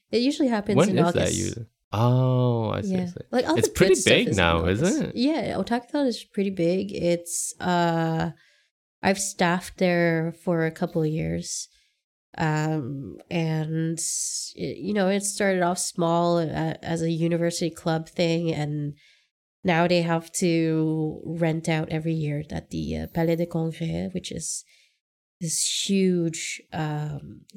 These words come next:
Speaker 1: building for e-,
Speaker 2: Mm.
Speaker 1: expositions or ex-, exhibitions, whatever you call it.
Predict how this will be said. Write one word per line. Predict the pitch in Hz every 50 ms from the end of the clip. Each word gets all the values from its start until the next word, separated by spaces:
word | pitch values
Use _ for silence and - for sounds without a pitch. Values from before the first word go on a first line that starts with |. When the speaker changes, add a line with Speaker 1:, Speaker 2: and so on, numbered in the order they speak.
| 175 165
Speaker 1:
building | - 180 165 165 165 - - - 196 185 180 - _ 233 208 - _
for | - 175 165 165 165 165 165 156 - - - - -
e-, | - -
Speaker 2:
Mm. | - 107 104 98 90 90
Speaker 1:
expositions | - - - - - 165 165 160 160 - - 170 165 165 160 165 165
or | 156 151 - - -
ex-, | 151 160 165 - 185 - - -
exhibitions, | - - - - - - 160 170 165 - - 160 160 160 160 160 170 - - - _
whatever | 185 175 175 175 170 -
you | - 190 196 202
call | - - - 202
it. | 208 208